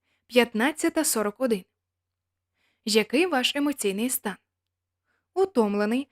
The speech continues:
зацікавлений проектом, над яким працюю. Хто ще є поруч із вами? Редактори, які збираються на нараду.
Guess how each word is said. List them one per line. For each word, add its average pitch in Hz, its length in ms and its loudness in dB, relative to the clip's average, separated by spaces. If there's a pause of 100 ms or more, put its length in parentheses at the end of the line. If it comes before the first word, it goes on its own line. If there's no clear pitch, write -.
(160)
зацікавлений 302 640 2
проектом, 214 640 -4 (200)
над 285 160 0
яким 262 280 0
працюю. 254 420 -2 (1500)
Хто - 360 2
ще 233 300 0
є 320 140 4
поруч 208 400 -4
із 277 140 0
вами? 208 280 -2 (840)
Редактори, 226 720 0 (220)
які 277 240 4
збираються 302 540 4
на 262 120 2
нараду. 214 400 -2